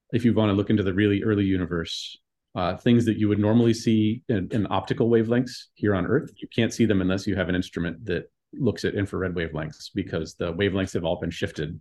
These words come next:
by the cosmic expansion. And so the telescope that M I T had, was a part of did not have an instrument that could take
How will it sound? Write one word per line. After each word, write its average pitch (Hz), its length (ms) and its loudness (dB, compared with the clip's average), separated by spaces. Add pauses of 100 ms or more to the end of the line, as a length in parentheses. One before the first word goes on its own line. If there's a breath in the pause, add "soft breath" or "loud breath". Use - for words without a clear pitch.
(140)
by 85 140 -4
the 80 60 -6
cosmic 85 360 -6
expansion. 87 560 -6
And 104 180 2
so 95 640 2 (140)
the 98 160 2
telescope 117 600 0
that 101 100 2
M 95 140 2
I 87 80 0
T 107 560 0 (100)
had, 98 320 -4
was 104 160 -2
a 87 60 -10
part 101 200 0
of 82 240 -2 (580)
did 104 180 0
not 107 280 0
have 98 360 0
an 95 80 0
instrument 85 460 -6
that - 140 -4
could 90 200 -4
take - 260 -6